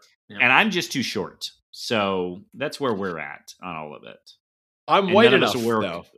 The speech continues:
Speaker 3: I can, I, I can carry the ball for whiteness on that one.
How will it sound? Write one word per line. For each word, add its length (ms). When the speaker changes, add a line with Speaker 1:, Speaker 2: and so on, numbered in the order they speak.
Speaker 3:
I 140
can, 180
I, 220
I 160
can 180
carry 440
the 160
ball 720
for 160
whiteness 720
on 220
that 160
one. 60